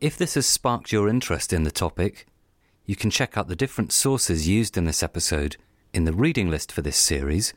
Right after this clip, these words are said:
If you enjoyed this episode and you've been enjoying the series,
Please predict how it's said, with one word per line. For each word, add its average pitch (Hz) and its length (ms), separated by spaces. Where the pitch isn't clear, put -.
If - 160
you 110 140
enjoyed 113 400
this 98 200
episode 87 580
and 85 300
you've 92 160
been 85 120
enjoying 82 420
the 80 60
series, 123 640